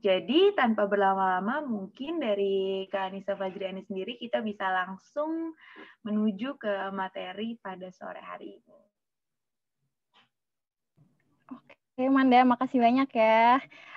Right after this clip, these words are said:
Speaker 2: Eh, mungkin aku mau nyapa sekali lagi nih, teman-teman. Selamat sore. Sehat-sehat ya semuanya ya.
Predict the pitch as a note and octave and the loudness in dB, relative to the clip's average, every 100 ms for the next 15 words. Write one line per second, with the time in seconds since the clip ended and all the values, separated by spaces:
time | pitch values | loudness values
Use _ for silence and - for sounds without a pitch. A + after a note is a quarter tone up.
0 | - A3 A#3 A#3 A#3+ C4+ C#4 D4 C#4 C4+ | -4 0 2 2 0 0 2 4 6 6
1 | C4 C4 C4 - B3 B3 B3+ D4 D4 - | 4 4 2 4 6 6 8 6 4 2
2 | C4+ C4 C4+ D#4+ C#4+ A#3+ A#3+ C4+ C4+ C#4+ | 2 4 2 2 2 2 2 4 4 6
3 | C4+ C4+ C4+ D4 D4+ _ _ _ _ _ | 6 6 6 4 0 _ _ _ _ _
4 | _ _ _ _ _ _ _ _ _ _ | _ _ _ _ _ _ _ _ _ _
5 | _ _ _ _ _ _ _ _ _ _ | _ _ _ _ _ _ _ _ _ _
6 | _ - B3+ B3 C4 B3+ - A3 C4 C4 | _ 0 2 4 4 4 4 2 2 0
7 | A#3+ A#3+ A#3 G#3+ | 0 2 2 2